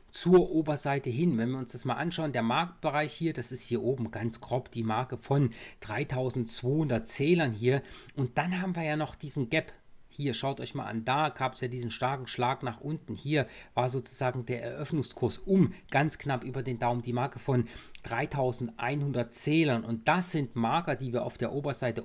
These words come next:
ohne weiteres an potenziellen Anlaufpunkten haben. Und wenn wir uns das Ganze auf Stundenbasis mal anschauen, dann haben wir hier schon, äh, ohne weiteres auch die Chance, diesen Bereich, wenn wir den mal ausmessen, hier nach unten hin und einfach oben ranlegen,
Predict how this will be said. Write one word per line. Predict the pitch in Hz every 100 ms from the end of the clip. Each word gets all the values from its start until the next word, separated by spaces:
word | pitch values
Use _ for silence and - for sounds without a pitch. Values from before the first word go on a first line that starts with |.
| -
ohne | 175 190 156
weiteres | 117 143 151 110 110 - - - -
an | - 156 165 -
potenziellen | 156 156 139 - 135 127
Anlaufpunkten | 113 131 131 123 - 131 120 117 107
haben. | 123 156 135
Und | 110
wenn | 117
wir | 123
uns | 113 113
das | 117 -
Ganze | 139 151 -
auf | -
Stundenbasis | - 165 160 131 117 123 120
mal | 123
anschauen, | - 175 175 113 123 - - -
dann | 117 110
haben | 160 185
wir |
hier | 165 131 110
schon, | - 170 190 -
äh, | 123 120
ohne | 147 185 139
weiteres | 127 160 139 -
auch | - 120
die | 117
Chance, | - 131 156 - 131 - - -
diesen | 151 175 143
Bereich, | 120 127 151
wenn | 127 113
wir |
den | 120 123
mal | 113 101
ausmessen, | 175 175 110 107 151 175 - -
hier | 139
nach | 131 -
unten | 170 175 123
hin | 117 143 175 - - -
und | 135 -
einfach | 147 185 180 180 -
oben | 156 143
ranlegen, | 135 165 170 120 104